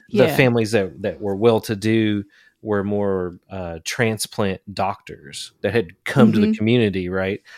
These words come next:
Speaker 1: Uh, but
Speaker 2: Yeah.
Speaker 1: everybody that grew up there, they were all poor, you know, they were all came from families that, that, uh, predominantly were, uh, coal mine households.
Speaker 2: Mm-hmm.
Speaker 1: And so I, I wasn't exposed to that narrative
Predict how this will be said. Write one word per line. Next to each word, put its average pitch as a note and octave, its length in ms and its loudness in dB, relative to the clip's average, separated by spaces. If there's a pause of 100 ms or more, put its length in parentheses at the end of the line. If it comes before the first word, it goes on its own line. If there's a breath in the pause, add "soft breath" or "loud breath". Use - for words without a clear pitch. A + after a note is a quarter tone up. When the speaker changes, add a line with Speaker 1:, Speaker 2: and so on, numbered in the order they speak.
(200 loud breath)
Speaker 1:
Uh, G2 260 -4 (140)
but - 140 0
Speaker 2:
Yeah. E3 100 0
Speaker 1:
everybody A#2 440 2
that G2 200 -2
grew G#2+ 220 0
up - 160 -2
there, F#2+ 160 -4
they A#2 100 -2
were A2 140 -4
all A2+ 80 -4
poor, - 380 -8
you F2+ 100 -10
know, G2 120 -8
they G#2 120 -8
were G2+ 100 -6
all F#2+ 80 -6
came F#2+ 240 -10
from F#2 400 -14
families F#2+ 460 -6
that, F2+ 220 -6 (120)
that, F2+ 240 -16 (220)
uh, F2+ 320 -10 (400 soft breath)
predominantly F#2+ 840 -2
were, G2 400 -4 (200)
uh, G2+ 460 -6 (140)
coal F3 220 4
mine F#2 360 -6 (260)
households. - 680 -10 (100)
Speaker 2:
Mm-hmm. F3 340 2
Speaker 1:
And A#2 120 0
so G#2+ 460 2 (320 soft breath)
I, B2+ 120 2 (100)
I A#2 120 2 (120)
wasn't G#2+ 480 0
exposed G#2 640 -2
to G#2+ 120 -4
that F#2 380 -2
narrative F#2+ 800 -6